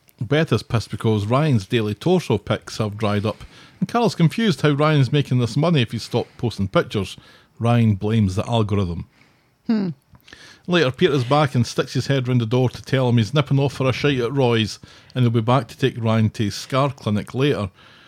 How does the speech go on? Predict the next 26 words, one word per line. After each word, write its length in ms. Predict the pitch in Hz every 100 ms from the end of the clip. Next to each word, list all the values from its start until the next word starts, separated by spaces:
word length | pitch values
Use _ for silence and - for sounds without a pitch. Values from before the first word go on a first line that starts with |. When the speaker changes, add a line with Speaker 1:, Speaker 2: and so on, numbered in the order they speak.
| - -
Speaker 1:
Ryan, 260 | 156 185
meanwhile, 540 | 147 110 127 120 120 110 _ 127
is 120 | 117
getting 280 | 123 113 110
more 200 | 143 151
pressure 360 | - 117 -
from 180 | 104 104
his 100 | 98
chat 340 | - 135 127
who 120 | - 110
want 240 | 104 127
face 240 | 160 160 -
pics, 360 | 113 - - -
and 180 | 123 113
one 200 | 143 160
is 160 | 107 104
willing 320 | 123 135 127
to 80 | -
pay 240 | 123 107
top 400 | - - 151 147
dollar, 280 | 131 147 123
very 280 | 107 147 160
good 160 | 139
price 240 | - 147 -
for 100 | 113
you. 400 | 120 170 123